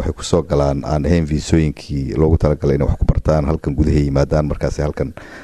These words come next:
ka apply gareeyaan, ayagoo viisooyin kale oo, ma arkaysaa, eh, meelo kale ka soo galay. Eh, shahaadooyinka ay wataan iyo baasaboorada ay ku yimaadaan oo, ma arkaysaa, iswaafaqsan, taasoo, eh, tuhun oo soo galayo in waxani ay yihiin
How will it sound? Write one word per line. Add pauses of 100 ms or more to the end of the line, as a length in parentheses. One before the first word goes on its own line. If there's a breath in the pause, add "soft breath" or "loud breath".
(180 loud breath)
ka
apply
gareeyaan,
ayagoo
viisooyin
kale
oo,
ma
arkaysaa,
eh,
meelo
kale
ka
soo
galay. (600 loud breath)
Eh,
shahaadooyinka
ay
wataan
iyo
baasaboorada
ay
ku
yimaadaan
oo,
ma
arkaysaa,
iswaafaqsan,
taasoo, (480 loud breath)
eh, (100)
tuhun (120)
oo
soo
galayo (360 soft breath)
in
waxani
ay
yihiin